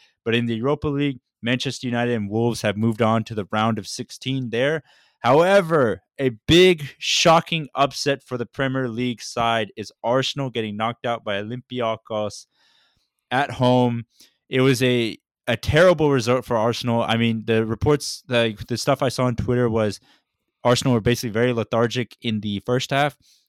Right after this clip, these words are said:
and it took 'em a while to get them going, and they had to go into extra time. Aubameyang scores a, a beautiful bicycle kick, um, and then maybe a couple minutes after that, Olympiacos go down the other end and score the winner and basically go on away because they scored two away goals. So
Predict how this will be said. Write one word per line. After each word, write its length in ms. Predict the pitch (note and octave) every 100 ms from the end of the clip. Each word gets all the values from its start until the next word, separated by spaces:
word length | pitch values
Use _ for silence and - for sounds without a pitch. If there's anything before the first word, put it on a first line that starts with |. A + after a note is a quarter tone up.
| _
and 160 | B2+ A#2+
it 100 | A2+
took 140 | B2+
'em 100 | C3+
a 40 | A#2
while 220 | A#2 A#2+
to 80 | A2+
get 180 | A#2
them 140 | - G#2
going, 400 | A#2 A#2+ A#2+ A2+ - - _ -
and 200 | A2+ A2+
they 80 |
had 180 | A2+ C3
to 60 | C3
go 100 | C3
into 160 | B2+
extra 260 | A#2 A#2 B2
time. 280 | - A#2+ A#2
Aubameyang 560 | G2+ A2 A2+ B2 A#2+ A2+
scores 300 | - A2+ A2+
a, 100 | G2 _
a 60 | -
beautiful 380 | A#2+ C#3 A#2+ A#2
bicycle 440 | A2+ B2 - A2+
kick, 400 | - A2 G#2 _ _ _ _ -
um, 320 | A2+ G#2+ G#2
and 180 | A2 A2
then 300 | A#2+ A#2 G#2 _ _ _ _
maybe 200 | B2+ C3
a 60 | D3+
couple 320 | - D3+ D#3+
minutes 280 | C#3+ C#3+ -
after 300 | A2 B2 B2+
that, 280 | A2 B2+ A2
Olympiacos 760 | A2+ B2 B2 B2+ A#2+ - A2+
go 100 | -
down 200 | A2+ A#2
the 120 | A#2 -
other 220 | A#2+ B2
end 200 | A2 G#2+
and 100 | G2
score 400 | - - B2 B2+
the 100 | A2
winner 540 | G2 A#2 A#2 G#2 F#2 _ _
and 160 | G#2 G#2+
basically 440 | A#2 - B2 A2+
go 220 | G#2 A2+
on 160 | A2+ A2+
away 240 | G#2 A2+
because 280 | G#2+ G#2 G#2
they 80 | G2+
scored 300 | - A#2 G#2
two 180 | - A2
away 240 | G2 G#2
goals. 320 | G2+ G2 F#2
So 280 | - G2+ F#2+